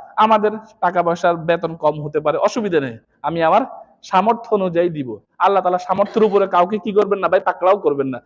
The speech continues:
আপনার যতটুকু সামর্থ্য আছে, ততটুকুর জন্য আল্লাহ আপনার থেকে হিসাব দিবেন। তো আল্লাহ তাআলা আমাকে এবং আমার সকল ভাইকে, আমাদেরকে প্রকৃত মুসলমান, প্রকৃত ঈমানদার হওয়ার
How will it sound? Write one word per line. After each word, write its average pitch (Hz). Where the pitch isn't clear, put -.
আপনার -
যতটুকু 220
সামর্থ্য 233
আছে, 240
ততটুকুর 240
জন্য 233
আল্লাহ 214
আপনার 185
থেকে 190
হিসাব 165
দিবেন। 113
তো 170
আল্লাহ 170
তাআলা 151
আমাকে 165
এবং 147
আমার 170
সকল 180
ভাইকে, 160
আমাদেরকে 202
প্রকৃত 220
মুসলমান, 190
প্রকৃত 202
ঈমানদার 180
হওয়ার 160